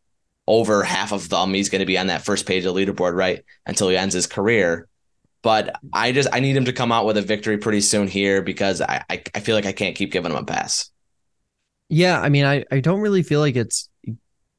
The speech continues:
Speaker 2: giving a pass. Eh, there's gonna be a debate at a later date on the show about how competitive golf is or isn't, or, or how we're actually measuring, um, these dry spells that, that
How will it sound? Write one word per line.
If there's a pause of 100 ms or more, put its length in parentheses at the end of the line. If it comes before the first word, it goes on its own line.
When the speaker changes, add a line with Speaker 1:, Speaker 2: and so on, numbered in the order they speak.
Speaker 2:
giving
a
pass.
Eh,
there's
gonna
be
a
debate
at
a
later
date
on
the
show
about
how
competitive
golf
is
or
isn't,
or,
or
how
we're
actually
measuring, (440)
um, (160)
these
dry
spells
that,
that